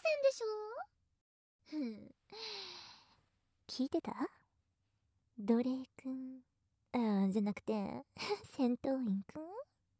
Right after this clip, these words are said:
今日は私の番。昨日みたいに、精子、絞り取っちゃうから。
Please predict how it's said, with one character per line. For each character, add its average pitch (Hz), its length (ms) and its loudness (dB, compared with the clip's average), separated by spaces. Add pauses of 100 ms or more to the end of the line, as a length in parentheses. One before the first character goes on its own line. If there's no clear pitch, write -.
(480)
今 269 100 0
日 277 60 2 (240)
は 175 100 -2
私 311 440 -4
の 392 200 -4
番。 403 280 -4 (1200)
昨 285 220 2
日 285 260 4
み 233 120 -2
た - 120 -6
い 196 200 -2
に、 214 340 -8 (600)
精 240 260 0
子、 208 560 -4
絞 - 360 -2
り 294 120 0
取 453 140 2
っ - 60 -2
ち - 120 -2
ゃ 381 40 4
う 269 60 0
か - 160 -10
ら。 - 120 -20